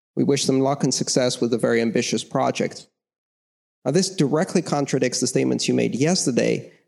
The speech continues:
that you had used the advice of Bitcoin Sultans, and specifically Michael Perklin, who designed the Ethereum solution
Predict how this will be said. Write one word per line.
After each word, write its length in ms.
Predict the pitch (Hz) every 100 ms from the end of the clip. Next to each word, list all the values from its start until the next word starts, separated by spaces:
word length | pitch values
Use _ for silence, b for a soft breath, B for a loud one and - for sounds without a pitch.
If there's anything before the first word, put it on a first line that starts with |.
| -
that 500 | 120 131 123 117 - -
you 340 | 117 131 131
had 540 | 127 139 120 127 120 113
used 400 | - 131 143 139
the 80 |
advice 360 | 123 131 131 143
of 360 | 160 151 - -
Bitcoin 400 | 135 127 - 117
Sultans, 720 | - 113 113 - 123 123 - -
and 160 | 123 113
specifically 520 | - - 120 - 120
Michael 340 | 117 117 -
Perklin, 460 | - - 131 - 123
who 160 | 117
designed 340 | 113 117 117 117
the 80 | 110
Ethereum 400 | - 151 143 131
solution 560 | - 113 120 - 123